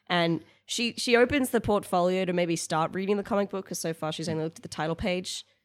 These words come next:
And then she just sort of puts it, like, closes it again, 'cause there's no way she'll be in a fucking good place to read this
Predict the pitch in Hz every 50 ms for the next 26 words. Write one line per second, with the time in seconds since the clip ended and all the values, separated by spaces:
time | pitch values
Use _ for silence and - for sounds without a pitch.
0 | _ _ _ _ _ - - 180 180 185 185 185 180 - - 214 - 170 - -
1 | 190 180 170 170 - _ _ _ _ _ _ _ - - - 180 - - - 214
2 | - - _ _ _ _ _ _ _ _ _ _ _ _ _ _ _ _ - 156
3 | 147 - - - 175 175 165 170 175 190 175 185 - 196 196 175 180 190 - -
4 | - 165 160 175 170 165 165 165 160 156 160 160 - - 165 160 160 160 160 -
5 | - _ _ _ - 151 156 156 151 - 175 156 - 170 156 143 165 156 - -
6 | 165 160 160 - - 185 160 151 147 160 - - 170 180 180 - - -